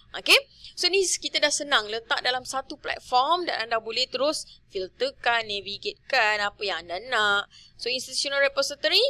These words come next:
pun sama. Kita dah by subject. Ha, subjek mudah lagi sebenarnya. Katalah anda nak cari tentang apa? Motivation. Ada tiga puluh dua dalam kurungan tadi. So, motivation, apa saja yang relate dengan motivation? Contohnya, case study,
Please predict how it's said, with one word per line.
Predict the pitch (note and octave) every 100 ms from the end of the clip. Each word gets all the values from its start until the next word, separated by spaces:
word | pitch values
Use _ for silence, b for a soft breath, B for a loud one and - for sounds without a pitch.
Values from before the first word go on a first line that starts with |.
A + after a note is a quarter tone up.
| - _ _ - _ -
pun | F4 E4 C#4+
sama. | A3+ G#3 F#3+ E3+ E3+ _ - - - _ _ - _
Kita | - A3
dah | A3 F4+ - _ _
by | - D4 F4+
subject. | - E3+ - F#3+ - _ -
Ha, | F3+ -
subjek | G#3+ E4+ C#4+
mudah | C#4 C#4
lagi | E4 E4+ C#4+ _ b b
sebenarnya. | - C#4+ D4+ C#4 B3 - B -
Katalah | - B3 G#3+
anda | A#3+ A3+
nak | G#3
cari | A3+ A#3+ A#3
tentang | A3+ A3
apa? | A3+ - G3
Motivation. | F#3+ C#4 C#4+ C4 B3+ - G#3+ F3 - _ _ _ _ _ _ _ _ -
Ada | F#3+
tiga | - A3+
puluh | A#3
dua | B3 C4 A#3+
dalam | A#3+
kurungan | B3 B3 B3+ A#3+
tadi. | A#3 D4 A4 - B B
So, | G#3
motivation, | G3+ B3+ B3+ - D4
apa | B3+ - E4+
saja | C#4+ C4+ C4
yang |
relate | C4 C4 -
dengan | A#3 A#3
motivation? | A3 A3+ G3+ G3+ G#3 F3+
Contohnya, | F3+ F3+ F#3+ F#3 G3 C4+ E4+ A4 B B
case | D4+ D#4
study, | - G#3 F#3